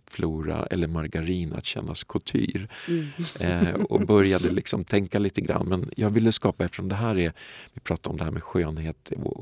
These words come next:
Speaker 1: och världen lite vackrare, att det här är ju någonting som du har framme på frukostbordet eller liksom middagen varje dag.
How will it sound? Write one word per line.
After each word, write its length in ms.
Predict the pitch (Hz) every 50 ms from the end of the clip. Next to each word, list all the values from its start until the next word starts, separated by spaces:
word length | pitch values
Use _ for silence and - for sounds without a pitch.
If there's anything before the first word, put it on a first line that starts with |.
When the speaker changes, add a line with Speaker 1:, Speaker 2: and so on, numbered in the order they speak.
| - 76
Speaker 1:
och 160 | 78 76 76
världen 280 | 82 80 82 - -
lite 220 | - - - - -
vackrare, 540 | - 180 - - - - - 92 - - -
att 120 | - -
det 80 | - 95
här 120 | 95 98 82
är 40 | 82
ju 80 | 73
någonting 320 | 73 73 - - - - -
som 140 | - - -
du 60 | -
har 80 | - - - -
framme 400 | - - - 78 76 73 - - -
på 80 | - -
frukostbordet 840 | - - - - - - - - - - - - - 90 - -
eller 200 | - - - - - - - - - - - - - - -
liksom 340 | - - - - - - -
middagen 420 | 78 80 80 78 - - 65 - -
varje 580 | 73 82 - 87 80 76 71 69 - - 67 82
dag. 400 | - - 117 113 - - - -